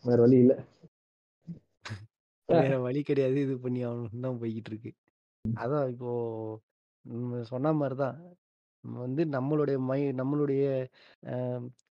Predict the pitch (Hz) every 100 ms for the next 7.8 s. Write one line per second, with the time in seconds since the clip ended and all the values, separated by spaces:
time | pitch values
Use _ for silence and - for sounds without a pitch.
0 | _ _ _ _ _ 151 160 170 160 139
1 | 135 135 143 131 127 143 131 123 127 127
2 | 127 120 113 113 117 113 - 123 131 123
3 | 120 123 123 131 151 143 143 151 196 254
4 | _ _ _ - 127 127 135 131 123 131
5 | 139 147 139 139 135 131 147 135 127 135
6 | 135 123 123 127 117 107 104 - _ _
7 | _ _ - 127 135 127 117